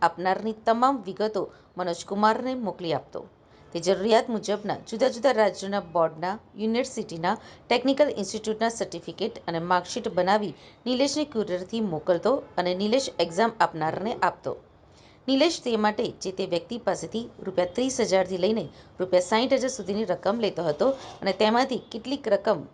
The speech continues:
મનોજને મોકલતો હતો. થોડા સમય અગાઉ મનોજ કુમારે જ નિલેશનો સંપર્ક રાહુલ સૈની અને કરણ સાથે કરાવતા તેમણે પણ તેને બોગસ સર્ટિફિકેટ અને માર્કશીટ બનાવી આપ્યા હતા. આ અંગે સિંગણપુર પોલીસે ગુનો નોંધી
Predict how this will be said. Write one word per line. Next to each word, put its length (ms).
મનોજને 520
મોકલતો 420
હતો. 240
થોડા 200
સમય 280
અગાઉ 360
મનોજ 360
કુમારે 360
જ 40
નિલેશનો 360
સંપર્ક 480
રાહુલ 400
સૈની 640
અને 160
કરણ 320
સાથે 360
કરાવતા 560
તેમણે 260
પણ 240
તેને 380
બોગસ 440
સર્ટિફિકેટ 600
અને 100
માર્કશીટ 520
બનાવી 440
આપ્યા 240
હતા. 240
આ 120
અંગે 180
સિંગણપુર 480
પોલીસે 400
ગુનો 240
નોંધી 360